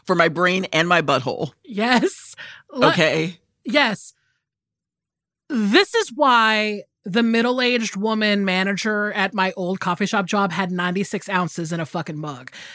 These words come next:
Speaker 1: Exactly.
Speaker 2: Period. Like, I don't have time for these twelve ounce pours. Like, I'm just like,
Speaker 1: No.
Speaker 2: "That's the largest iced coffee that you make is twelve ounces. And then half of it is ice. On top of that,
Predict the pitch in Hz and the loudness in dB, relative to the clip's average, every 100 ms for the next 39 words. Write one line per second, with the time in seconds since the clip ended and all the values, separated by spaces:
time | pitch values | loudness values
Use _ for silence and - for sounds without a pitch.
0 | - 170 147 170 349 269 180 139 _ - | -2 0 4 4 6 4 0 -10 _ -20
1 | - 247 254 233 220 _ _ _ _ _ | -8 0 2 2 -2 _ _ _ _ _
2 | _ _ _ _ 262 359 440 392 370 - | _ _ _ _ 2 4 2 2 0 0
3 | 285 254 240 247 240 226 202 - - - | 0 2 2 -2 -4 -6 -6 -6 -8 -2
4 | 226 240 254 233 202 202 202 - - - | 0 0 0 0 2 2 0 -4 -12 -8
5 | 175 147 - 156 277 240 277 381 415 311 | -8 -8 -14 0 0 2 2 2 0 4
6 | 302 - 131 135 285 381 - - 427 302 | 4 4 0 2 4 2 -2 -4 -2 -2
7 | 208 208 214 294 269 349 339 - - - | -2 0 2 0 0 -2 -4 -8 -14 -2
8 | 208 277 - - 302 294 330 311 254 202 | 0 0 -2 2 2 2 -2 -2 0 -2
9 | 190 170 208 220 233 240 247 _ _ 185 | -2 -2 0 2 0 -2 -8 _ _ -6
10 | 175 180 240 - - - - 214 - - | -4 -2 -4 -6 -20 -20 -4 -4 -4 -4
11 | 196 220 202 185 214 294 294 294 - - | 0 0 0 -2 -2 -2 -4 -4 -12 -4
12 | 247 285 262 226 262 320 311 320 214 202 | 2 2 2 2 0 0 -6 -6 -6 -4
13 | 190 214 - - _ - 269 311 349 339 | -4 -4 -8 -18 _ -2 0 2 0 2
14 | 240 208 208 | 2 2 0